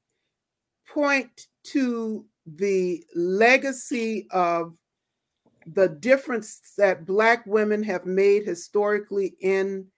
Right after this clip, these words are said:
this country in so many levels and in so many ways, uh,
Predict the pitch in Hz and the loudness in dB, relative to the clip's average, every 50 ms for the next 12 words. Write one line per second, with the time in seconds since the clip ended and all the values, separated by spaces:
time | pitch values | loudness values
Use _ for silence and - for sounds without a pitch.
0 | _ _ _ _ _ - 147 190 190 190 190 - - - - - - _ _ _ | _ _ _ _ _ -2 2 4 4 4 2 -2 -8 -10 -12 -14 -18 _ _ _
1 | _ _ _ _ _ _ - - 220 208 214 214 - 160 160 160 160 160 - _ | _ _ _ _ _ _ -2 0 0 0 0 -2 -6 -6 -4 -4 -6 -8 -12 _
2 | _ - 185 185 175 175 170 170 175 170 170 - _ _ _ _ _ _ _ _ | _ -4 -2 -2 -2 -2 -2 -4 -4 -6 -8 -12 _ _ _ _ _ _ _ _
3 | - - - - 233 226 226 226 226 226 214 214 208 196 180 180 196 190 190 190 | -12 -10 -2 2 6 6 6 6 6 2 2 2 0 -2 -2 0 2 2 2 2
4 | 196 196 190 190 190 175 175 170 165 - - 180 170 165 165 156 - - - - | 2 0 0 0 -2 -2 -4 -4 -6 -8 -8 -8 -6 -6 -8 -10 -12 -12 -8 -4
5 | 208 196 190 185 185 185 180 180 - _ _ - 175 185 185 185 180 175 170 170 | 0 0 2 2 0 0 -2 -4 -8 _ _ -10 -4 0 0 0 2 0 0 -2
6 | 165 165 160 - _ _ 143 147 185 196 190 175 160 151 147 139 139 139 135 - | -4 -6 -10 -16 _ _ -6 0 2 4 4 4 2 0 -2 -6 -8 -12 -12 -14
7 | - - _ _ _ _ _ _ _ _ - 175 170 170 165 - | -16 -18 _ _ _ _ _ _ _ _ -6 -4 -2 -2 -2 -4